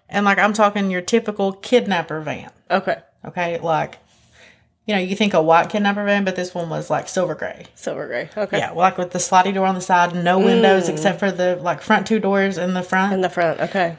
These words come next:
Speaker 1: There was no windows.
Speaker 2: So nobody could see what was going on.
Speaker 1: Yes. Super creepy.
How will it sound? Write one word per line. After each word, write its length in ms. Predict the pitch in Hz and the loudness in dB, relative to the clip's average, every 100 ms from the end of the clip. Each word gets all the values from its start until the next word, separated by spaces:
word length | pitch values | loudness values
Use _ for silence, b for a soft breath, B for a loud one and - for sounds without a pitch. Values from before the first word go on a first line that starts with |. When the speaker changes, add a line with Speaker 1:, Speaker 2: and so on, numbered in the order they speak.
| _ | _
Speaker 1:
There 160 | 185 185 | -4 0
was 240 | 180 180 | -2 -2
no 280 | 175 185 165 | -2 0 0
windows. 420 | - - - - - | -2 -8 -14 -18 -10
Speaker 2:
So 160 | - 202 | 0 2
nobody 400 | 190 180 165 160 | 4 4 4 2
could 120 | 165 | -2
see 120 | - | -4
what 140 | 185 147 | -2 -2
was 100 | 151 | -2
going 220 | 135 123 | -6 -4
on. 200 | 95 156 | -6 -8
Speaker 1:
Yes. 400 | 175 147 - - | -8 -8 -10 -8
Super 340 | - - 277 208 | -2 2 2 0
creepy. 380 | 175 - - | -4 -10 -12